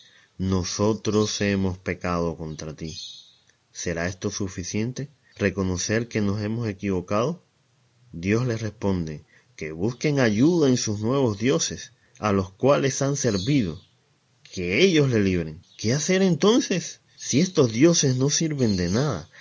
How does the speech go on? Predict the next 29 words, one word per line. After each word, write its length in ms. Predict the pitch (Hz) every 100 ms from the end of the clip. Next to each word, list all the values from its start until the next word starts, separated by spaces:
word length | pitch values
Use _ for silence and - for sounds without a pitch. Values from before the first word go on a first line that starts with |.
| - -
y 120 | 107
hemos 240 | 156 151
traicionado 720 | 151 107 98 98 92 127 147 131
la 160 | 110
confianza 640 | 101 95 92 131 147 147 117
de 80 | 101
Jehová 320 | 95 92 127
a 80 | 131
tal 220 | 127 110
punto 400 | 160 160 139 120
que 100 | 107
no 160 | 113
quiere 300 | 107 123 120
saber 400 | 110 90 87 98
de 120 | 98 92
nosotros, 680 | 85 - 82 85 82 - _ _ _ _ _
¿qué 220 | - 170 185
podemos 500 | 170 165 175 170 143
hacer? 540 | 107 - 117 175 139 _ _ _ _ _ _
Como 260 | 92 90 87
cristianos 500 | 85 - 104 139 135
conocemos 640 | 110 101 95 117 127 120
lo 120 | 107
que 80 | 92
el 80 | 85
mundo 340 | 90 107 113
nos 180 | 104 90
puede 220 | - 90
ofrecer 460 | 90 90 82 87